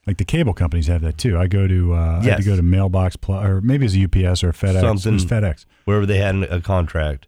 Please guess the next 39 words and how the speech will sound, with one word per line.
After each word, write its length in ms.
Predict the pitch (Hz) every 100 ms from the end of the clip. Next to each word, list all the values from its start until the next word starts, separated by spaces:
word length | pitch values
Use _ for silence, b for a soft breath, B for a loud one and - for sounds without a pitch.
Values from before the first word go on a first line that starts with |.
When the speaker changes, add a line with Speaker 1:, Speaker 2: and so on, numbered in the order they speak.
| -
Speaker 1:
I 60 |
just, 140 | 123 151
and 100 | 139
it 20 |
was 140 | 131
e-, 160 | 175 190
it 80 | 143
was 200 | 196 165
easy. 360 | 196 151 156
I 80 | 143
just 240 | 147 143
said, 320 | - 139 127 -
I 80 | 123
just, 220 | 147 127
I 140 | 127
didn't 320 | 131 127 143 143
wrap, 420 | 113 123 143 -
pack, 360 | - 131 135 -
do 160 | 127
any. 220 | 123 117 101
I 40 |
brought 280 | 92 117 113
in 60 |
a 40 | 101
bunch 240 | 82 117
of 80 | 110
crap 460 | - 113 110 110 - _ -
in 80 | 247
Speaker 2:
Yep. 140 | 113 110
Speaker 1:
a 40 |
box. 560 | 82 98 85 - - - _ -
Speaker 2:
You 80 |
drop 240 | 85 87 80
it 80 | 71
off. 80 |
Speaker 1:
Like 160 | 107 95
a, 120 | 101 110
like 160 | 101
a, 140 | 92